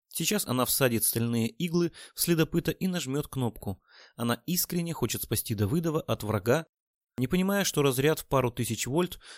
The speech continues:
прошибет два сцепившихся тела как единое целое. Второму даже достанется больше.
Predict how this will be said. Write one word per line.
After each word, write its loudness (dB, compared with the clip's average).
прошибет 2
два 2
сцепившихся 0
тела -2
как -8
единое -2
целое. 2
Второму 6
даже 4
достанется 4
больше. 0